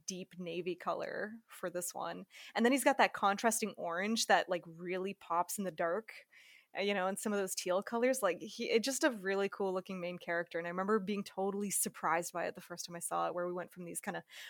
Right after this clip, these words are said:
puffy, m-, panted heroes, you know, with their swords to this lanky guy with the cropped coat and very distinguished,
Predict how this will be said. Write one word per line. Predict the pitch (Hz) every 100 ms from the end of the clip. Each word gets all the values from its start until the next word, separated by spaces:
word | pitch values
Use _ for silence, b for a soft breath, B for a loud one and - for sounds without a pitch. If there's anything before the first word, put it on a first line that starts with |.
| B -
puffy, | 233 220 226 214 208 180 180 _
m-, | 208 -
panted | - 208 208 208 160
heroes, | 208 202 208 202 202 214
you |
know, | 190
with | 175
their | 185
swords | - 190 190 208 -
to | 190 170 -
this | 185 185
lanky | 180 175 202 202
guy | 180 170 175
with | 175
the | -
cropped | - 190 185 -
coat | - 190 185
and | 180 170 170 175
very | 185 190
distinguished, | 185 - 196 180 180 - -